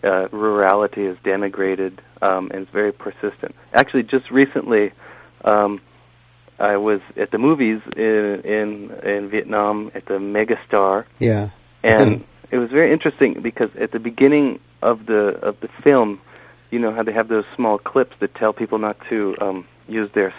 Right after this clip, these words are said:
Speaker 1: cell phone in the
Speaker 2: Right.
Speaker 1: theater?
Speaker 2: Right.
Speaker 1: There was this,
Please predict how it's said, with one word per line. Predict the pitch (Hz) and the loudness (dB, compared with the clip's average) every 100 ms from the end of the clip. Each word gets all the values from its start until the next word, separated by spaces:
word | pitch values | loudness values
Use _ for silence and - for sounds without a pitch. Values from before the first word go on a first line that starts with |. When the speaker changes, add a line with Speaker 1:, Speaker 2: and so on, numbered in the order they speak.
| - | 0
Speaker 1:
cell | 107 107 | 0 0
phone | 123 110 113 | -2 -2 -2
in | |
the | 110 | 0
Speaker 2:
Right. | 101 98 98 | 2 0 0
Speaker 1:
theater? | 117 110 135 - _ - | 2 2 -2 -6 _ -4
Speaker 2:
Right. | 104 87 - _ _ _ - - - _ | -2 -2 -10 _ _ _ -20 -20 -20 _
Speaker 1:
There | - 139 | 4 4
was | 143 - | 2 0
this, | 139 | 2